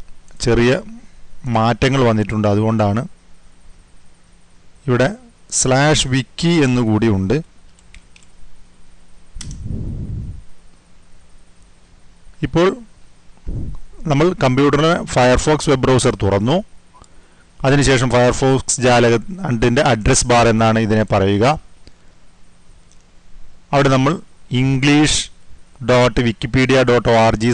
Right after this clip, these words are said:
സ്ലാഷ് വിക്കി സ്ലാഷ് സെൽ അണ്ടർസ്കോർ ബയോളജി എന്ന് type ചെയ്ത് എൻ്റർ അമർത്തി. ഇപ്പോൾ നമുക്ക് Wikipedia എന്ന online വിജ്ഞാനകോശത്തിലെ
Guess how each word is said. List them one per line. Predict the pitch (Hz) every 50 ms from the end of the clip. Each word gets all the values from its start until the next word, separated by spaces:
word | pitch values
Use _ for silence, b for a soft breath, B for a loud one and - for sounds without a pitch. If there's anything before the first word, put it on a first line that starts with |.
| - -
സ്ലാഷ് | 110 110 113 113 127 123 - 120 107
വിക്കി | 107 101 - - - 135 131 120 -
സ്ലാഷ് | 131 110 107 110 120 120 - - b b b b b b b b b b - -
സെൽ | 151 143 151 156 139
അണ്ടർസ്കോർ | 127 131 120 - - 127 120 117 110 107
ബയോളജി | 104 104 104 107 107 107 107 104 104 113 107 87 - - - - - b b b b b b - 139
എന്ന് | 131 131 107 117
type | 113 110 92 123
ചെയ്ത് | 117 113 110 110 104
എൻ്റർ | 104 107 113 113
അമർത്തി. | 107 101 95 - 120 123 139 202 - - - - _ _ - 139 -
ഇപ്പോൾ | - 165 160 160 147 131
നമുക്ക് | 117 110 101 - 147 147 180 - b b b b b b b b b b 147
Wikipedia | - - 160 139 - 160 156 156 156 156 147 135
എന്ന | 131 127 123 120 117 120 123
online | 131 135 139 139 139 143 147 143 117
വിജ്ഞാനകോശത്തിലെ | 120 - - 123 123 120 120 107 - 113 104 113 98 110 113 113 117